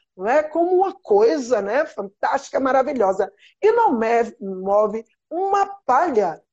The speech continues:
pra gente poder estabelecer um modelo bacana aqui.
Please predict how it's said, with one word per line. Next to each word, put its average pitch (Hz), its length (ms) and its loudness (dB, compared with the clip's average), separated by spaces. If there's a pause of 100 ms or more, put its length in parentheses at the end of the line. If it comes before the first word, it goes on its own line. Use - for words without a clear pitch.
(240)
pra 320 220 4
gente 302 420 -2
poder 302 380 0
estabelecer 302 880 2
um 349 140 -6
modelo 320 420 0
bacana 320 560 -6
aqui. 277 320 -6